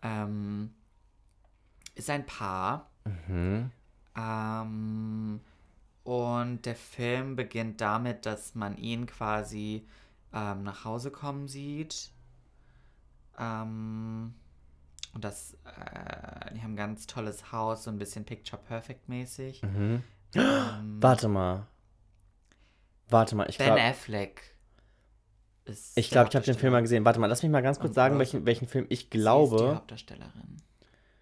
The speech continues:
Speaker 2: Äh, weiß nicht. Lass mich mal
Speaker 1: Und
Speaker 2: ganz
Speaker 1: das
Speaker 2: kurz
Speaker 1: ist
Speaker 2: er-,
Speaker 1: er.
Speaker 2: erzählen.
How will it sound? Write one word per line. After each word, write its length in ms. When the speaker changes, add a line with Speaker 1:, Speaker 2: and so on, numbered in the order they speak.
Speaker 2:
Äh, 400
weiß 280
nicht. 240
Lass 200
mich 80
mal 40
Speaker 1:
Und 60
Speaker 2:
ganz 120
Speaker 1:
das 60
Speaker 2:
kurz 40
Speaker 1:
ist 60
Speaker 2:
er-, 140
Speaker 1:
er. 100
Speaker 2:
erzählen. 480